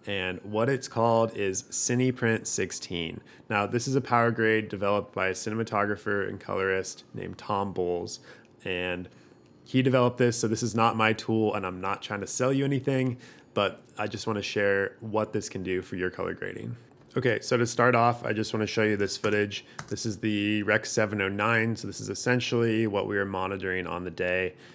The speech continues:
All we're doing is taking it from R E wide gamut log C into Rec. seven oh nine. So this is our initial footage. Great. Not that inspiring, but looks good. Okay, so now we have our log footage, and I'm gonna go into the gallery and go ahead and apply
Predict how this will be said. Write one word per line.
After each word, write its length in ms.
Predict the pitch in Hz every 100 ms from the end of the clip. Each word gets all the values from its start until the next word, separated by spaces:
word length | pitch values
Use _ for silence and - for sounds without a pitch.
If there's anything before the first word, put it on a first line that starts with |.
| -
All 160 | 92
we're 120 | 101
doing 300 | 98 92 92
is 120 | 90 -
taking 380 | - 95 98
it 200 | 92 85
from 560 | - - 131 127 123 120
R 160 | 107 101
E 40 |
wide 240 | 101 95 101
gamut 300 | 101 101 101
log 220 | 95 95
C 420 | - 143 139 139
into 160 | 107 95
Rec. 220 | 90 90
seven 260 | - 85 82
oh 60 |
nine. 260 | 80 82 82 - - - -
So 400 | - 113 101 98 - - -
this 160 | 127 131
is 80 |
our 120 | 135 127
initial 280 | 127 117
footage. 520 | 117 123 120 120 113 - - - -
Great. 300 | 101 90 - - -
Not 220 | 113 110
that 160 | 110 110
inspiring, 580 | 104 101 101 104 101 101
but 120 | 95
looks 220 | 92 -
good. 220 | - 87 98 - - - - - - - - _ - _ - -
Okay, 200 | 117 101
so 160 | -
now 180 | 117 123
we 80 | 127
have 140 | 127
our 100 | 117
log 300 | 107 104 110
footage, 500 | 110 110 107 110 107 -
and 380 | 104 101 101
I'm 140 | 98 107
gonna 160 | 107
go 240 | 104 104 98
into 280 | 98 101 -
the 100 | 104
gallery 600 | 104 113 117 117 117 104
and 160 | 101
go 140 | 98 95
ahead 220 | 95 92
and 120 | 95
apply 540 | 90 - 95 98 101